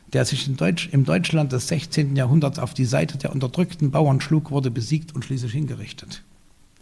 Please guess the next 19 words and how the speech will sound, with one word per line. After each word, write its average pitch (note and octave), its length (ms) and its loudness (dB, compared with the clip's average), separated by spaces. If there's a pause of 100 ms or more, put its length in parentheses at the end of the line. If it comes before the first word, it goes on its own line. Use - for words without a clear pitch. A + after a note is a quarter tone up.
(480)
In C#3+ 120 4
seinem D3+ 200 8
gleichnamigen F3+ 720 6
Drama D#3+ 300 8
gab D3+ 240 2
ihm D#3 140 6
Lassalle D3+ 340 4
das D3 160 2
letzte D#3 400 0
Wort, C#3+ 280 0 (320)
das - 220 -2
man C#3+ 100 2
als - 200 0
sein D3 100 2
eigenes E3 480 2
politisches C#3 540 6
Vermächtnis C3 640 0
nehmen C#3 260 4
kann. G2 300 -4